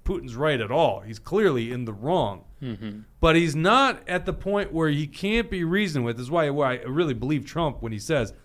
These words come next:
Speaker 1: "I could end this thing in twenty-four hours." I actually kinda believe he could
Speaker 2: Mm-hmm.
Speaker 1: end it in a very short period of time. Because there is legitimate things that tr-, uh, Putin wants. And the most fascinating part is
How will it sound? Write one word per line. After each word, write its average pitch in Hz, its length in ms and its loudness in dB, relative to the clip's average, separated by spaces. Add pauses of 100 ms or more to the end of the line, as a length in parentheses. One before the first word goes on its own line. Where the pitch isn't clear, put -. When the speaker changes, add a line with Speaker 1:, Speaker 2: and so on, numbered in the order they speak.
Speaker 1:
"I 180 80 -6
could 127 120 -4
end 127 140 -2
this 135 140 -6
thing 143 100 -6
in 135 60 -6
twenty-four 143 420 -6
hours." 120 160 -2
I - 120 -6
actually 180 260 -10
kinda 156 160 -6
believe 151 400 -4 (160)
he 175 160 -2
could 165 140 2
Speaker 2:
Mm-hmm. 170 40 4
Speaker 1:
end 170 100 2
it 135 120 -2
in 127 80 -4
a - 20 -4
very 156 240 2
short 151 260 -4
period 156 180 -6
of 156 60 -8
time. 170 340 -2 (640)
Because 185 440 4 (160)
there 180 180 8
is 180 300 4
legitimate 160 720 2
things 180 260 -2
that 139 240 -2 (140)
tr-, - 180 -8 (140)
uh, 123 380 2
Putin 147 340 -2
wants. 151 360 -2
And 139 220 -6 (280)
the 139 60 -10
most 143 220 -4
fascinating 175 420 -2
part 190 280 -2
is 143 160 -6